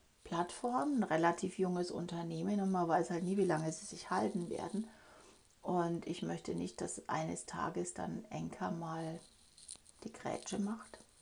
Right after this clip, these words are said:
oder woanders aufgeht. Ich hab das schon mal mit einem Tool erlebt, mit Storehouse damals.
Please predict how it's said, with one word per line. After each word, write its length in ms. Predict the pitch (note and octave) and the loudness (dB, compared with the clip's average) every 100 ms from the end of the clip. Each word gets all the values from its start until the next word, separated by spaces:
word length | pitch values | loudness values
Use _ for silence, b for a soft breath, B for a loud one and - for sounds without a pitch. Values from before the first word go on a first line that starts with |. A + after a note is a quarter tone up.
| _ - | _ -2
oder 440 | E3+ F3 F3 E3+ | 4 6 8 6
woanders 680 | E3 - E3 F#3+ A3+ A3+ - | 8 6 6 6 6 4 4
aufgeht. 560 | - G3 - - A3+ | 6 6 4 2 4
Ich 140 | G3 - | 4 2
hab 140 | - | -2
das 120 | F#3+ | -2
schon 160 | F#3+ G3 | 0 2
mal 80 | G#3 | 4
mit 180 | G#3 G#3 | 2 2
einem 160 | G3+ | 0
Tool 220 | - G3+ | 2 2
erlebt, 420 | - F#3+ F#3+ G3 - | 4 4 4 2 -8
mit 140 | - | -6
Storehouse 560 | - F3+ F#3 G3 G3 - | -4 0 2 2 -2 -2
damals. 320 | F#3+ F#3 | -2 -2